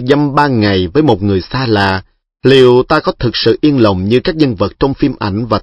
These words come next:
tiểu thuyết hay không? Hẳn là không. Ít ra có một điều khác biệt, nhân vật tiểu thuyết ngoạn du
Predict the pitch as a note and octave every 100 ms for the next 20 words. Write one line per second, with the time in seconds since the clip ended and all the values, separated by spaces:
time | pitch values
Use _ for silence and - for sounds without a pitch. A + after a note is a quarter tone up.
0 | - G#2 F#2 - F#3 G#3 - D#3 - E3+
1 | D#3+ _ _ _ _ _ _ - B2 G#2
2 | B2+ C3 F#2+ - C3 C3 A#2 _ _ _
3 | _ _ - G3+ E3 D3+ F3+ C#3 - A2+
4 | G2+ E3 - G#2+ F#2 _ _ _ - F3
5 | C#3+ A2+ - - G#2+ A#2 - G#3+ - G#2+
6 | G#2 G2 A2+ B2+ C3+ B2+